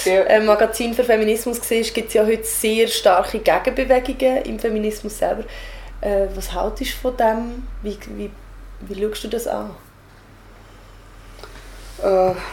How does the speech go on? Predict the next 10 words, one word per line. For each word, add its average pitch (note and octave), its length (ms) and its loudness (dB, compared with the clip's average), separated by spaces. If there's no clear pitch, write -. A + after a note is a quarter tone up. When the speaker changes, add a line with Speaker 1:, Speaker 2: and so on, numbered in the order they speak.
Speaker 1:
schwierige F#3 400 0
Frage. E3 480 -2
<laughs> A#3+ 100 2
Ich - 180 -4
glaub, F#3+ 440 2
also F3+ 220 0
jetzt, F3+ 240 -4
jetzt F#3 320 -2
auf F3 180 -4
einundneunzig F#3+ 640 0